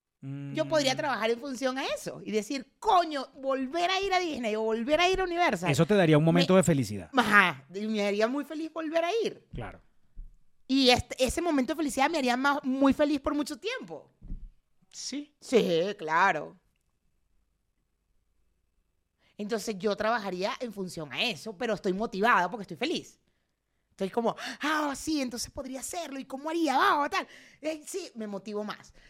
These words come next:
Speaker 1: Ahora una persona que está infeliz y quiere ser feliz, pienso
Speaker 2: A un
Speaker 1: que no
Speaker 2: infeliz, a un infeliz.
Speaker 1: Una persona infeliz. <laughs>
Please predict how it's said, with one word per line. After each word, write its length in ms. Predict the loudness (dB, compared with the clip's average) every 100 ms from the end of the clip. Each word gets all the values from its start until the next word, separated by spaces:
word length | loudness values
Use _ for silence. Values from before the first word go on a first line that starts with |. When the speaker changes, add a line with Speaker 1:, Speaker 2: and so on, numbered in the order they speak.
| _ -2
Speaker 1:
Ahora 220 | 0 0
una 60 |
persona 280 | -4 -6 -8
que 60 | -8
está 140 | -8
infeliz 720 | -8 -6 -4 -2 -4 -8 -16 _ _ _ _ _ _ _ _
y 100 | -10
quiere 440 | -6 2 4 4 0
ser 220 | -6 -6
feliz, 560 | -4 -2 -2 -4 -12 _ _ -20 -4
pienso 400 | 2 2 4 6
Speaker 2:
A 40 |
un 60 | 8
Speaker 1:
que 40 |
no 40 | 8
Speaker 2:
infeliz, 380 | 4 2 0 -2
a 80 | -4
un 100 | -4
infeliz. 220 | -2 -2
Speaker 1:
Una 40 | 0
persona 220 | -2 -4
infeliz. 540 | -2 2 2 2 -4
<laughs> 460 | -12 -14 -16 -16